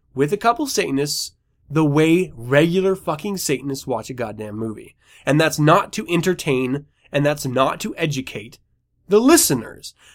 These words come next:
Now, at the very end of that sort of vocal clip that I put on every promotional product I put out there, it says, "This is a private conversation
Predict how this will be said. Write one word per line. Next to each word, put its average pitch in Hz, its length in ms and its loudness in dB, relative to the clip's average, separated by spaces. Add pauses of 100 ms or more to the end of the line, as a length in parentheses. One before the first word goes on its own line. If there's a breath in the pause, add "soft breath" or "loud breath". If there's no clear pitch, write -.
Now, 165 180 6
at 175 120 2
the 165 60 -4
very 220 380 2
end 226 180 2
of 175 140 0
that 151 280 -2 (140)
sort - 260 -4
of 135 100 -4
vocal 165 340 0
clip - 400 -6 (240)
that 143 100 -2
I 139 80 0
put 143 220 -4
on 131 120 2
every 151 280 0 (200)
promotional 139 440 -4
product 127 340 -10
I 131 80 -10
put 127 220 -10
out 180 260 -2
there, - 240 -16 (300 soft breath)
it 170 120 -6
says, 135 380 0
"This 147 220 -4
is 156 120 -2
a 139 80 0
private 185 640 -2
conversation 147 1080 -4